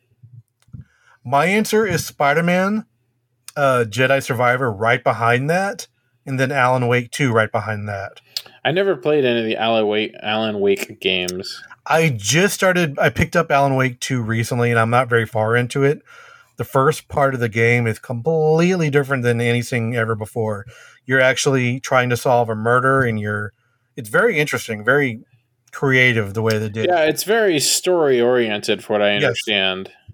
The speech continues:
Speaker 2: And,
Speaker 1: Totally.
Speaker 2: like, it's pretty much, like, this is, like, the future of gaming is what people are call-, saying.
Speaker 1: Yeah, I can see that. Uh, best action game, Armored Core six,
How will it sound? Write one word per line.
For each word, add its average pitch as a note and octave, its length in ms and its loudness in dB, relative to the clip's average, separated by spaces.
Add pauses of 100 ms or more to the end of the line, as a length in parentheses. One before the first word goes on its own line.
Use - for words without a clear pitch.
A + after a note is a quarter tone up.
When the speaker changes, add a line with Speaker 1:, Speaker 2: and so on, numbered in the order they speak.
(100)
Speaker 2:
And, A#2+ 120 0
Speaker 1:
Totally. A#2+ 380 0
Speaker 2:
like, - 120 -20
it's B2 220 -2 (300)
pretty D3+ 220 2
much, C3 300 0
like, A2 380 0
this A#2+ 280 -2
is, A#2 120 0
like, G#2+ 240 2
the G#2+ 200 0
future G#2+ 440 0
of G2 220 2
gaming G2 480 -2
is F#2 120 -6
what F#2 180 -2
people G2 200 -4
are F2+ 100 -4
call-, F#2 280 -2
saying. F#2+ 520 -2 (220)
Speaker 1:
Yeah, E3+ 200 -2 (520)
I B2+ 100 2
can C#3 140 -2
see D3+ 160 0
that. C3+ 300 0 (800)
Uh, C3 200 2
best E3 300 -2
action D3+ 440 0
game, A2 340 -2
Armored C#3+ 380 0
Core C3 640 2
six, - 480 -2